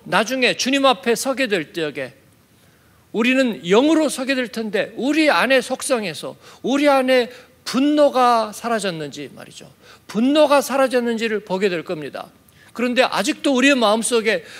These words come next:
분노의 응어리가 있다면 그것은 검색대를 통과하지 못할 거예요. 하나님의 나라에 합당하지 않아요. 합당하지 않아요. 우리 안에서. 그래서 살인,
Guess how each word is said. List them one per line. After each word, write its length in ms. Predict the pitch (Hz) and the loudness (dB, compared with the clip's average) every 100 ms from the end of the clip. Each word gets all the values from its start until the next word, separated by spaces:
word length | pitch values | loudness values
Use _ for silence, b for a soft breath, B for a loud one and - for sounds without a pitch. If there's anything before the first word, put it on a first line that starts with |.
| B | B
분노의 640 | - 254 294 302 294 262 196 | -2 2 4 6 8 6 4
응어리가 680 | 233 294 285 233 247 220 - | 2 2 0 2 2 2 -2
있다면 640 | 214 254 233 233 220 185 | -2 0 2 0 -2 -6
그것은 480 | - 220 233 247 220 B B B | -10 -8 -6 -6 -8 B B B
검색대를 960 | - 202 233 254 247 233 226 220 180 - | -2 0 0 -2 0 0 4 2 0 -8
통과하지 760 | - 302 262 240 240 240 220 - | -10 -2 0 0 -4 -6 -8 -6
못할 300 | 208 240 240 | -6 -4 -6
거예요. 340 | 226 185 160 B B B | -4 -4 -6 B B B
하나님의 460 | 277 311 311 311 | 0 2 2 0
나라에 440 | 247 233 233 233 - B - | 2 2 2 0 -4 B -12
합당하지 720 | 285 - - 262 240 214 226 | -12 -6 -2 0 0 0 0
않아요. 520 | 170 185 185 127 92 - _ _ | 2 2 0 -2 -6 -20 _ _
합당하지 560 | - - 214 220 202 | -10 -4 -2 -2 -4
않아요. 380 | 170 151 143 131 - | -6 -6 -12 -14 -14
우리 200 | 175 185 | -6 -4
안에서. 420 | 165 143 143 - - _ _ B B B B | -4 -6 -12 -14 -20 _ _ B B B B
그래서 520 | - 247 226 254 180 B B | -2 0 4 2 2 B B
살인, 760 | - - 285 349 349 294 170 | -10 -4 0 2 2 2 -4